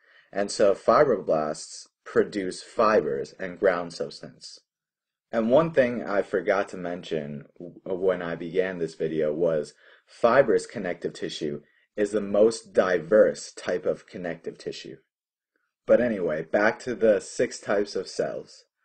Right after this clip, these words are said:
So fibroblasts is one of them. They produce fibers and ground substance. And so the fibers are either collagen or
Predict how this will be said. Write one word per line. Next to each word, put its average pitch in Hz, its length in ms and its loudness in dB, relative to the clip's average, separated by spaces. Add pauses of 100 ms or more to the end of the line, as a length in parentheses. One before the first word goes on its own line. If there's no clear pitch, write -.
(180)
So 107 380 8
fibroblasts 123 760 4
is 85 140 -12
one 80 220 -4
of 78 80 -8
them. 90 320 -4
They 95 180 2
produce 98 380 -2
fibers 110 520 0
and 87 200 -6
ground 82 320 -4
substance. - 640 -14 (680)
And 113 220 -4
so 107 420 8 (360)
the 123 180 2
fibers 107 720 4
are 92 240 0
either 87 560 2 (180)
collagen 127 720 0 (760)
or 87 500 4